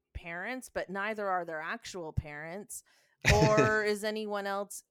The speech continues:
Speaker 1: in the movie, nor are they even aspiring to be parents. So,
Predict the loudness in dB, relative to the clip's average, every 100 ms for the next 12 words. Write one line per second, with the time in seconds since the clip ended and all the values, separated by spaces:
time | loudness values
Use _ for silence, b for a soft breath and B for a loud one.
0 | -6 -2 -2 -4 -6 -4 -4 -6 -6 -8
1 | -8 -8 -10 -8 -2 0 2 2 0 -2
2 | -4 -6 -8 -6 -6 -6 -8 -4 -4 -4
3 | -8 -10 -12 -14 -14 -14 -14 -14 -14 -14
4 | -18 -16 -16 -16 _ _ _ _ -4 -2
5 | 0 -2 -6 -10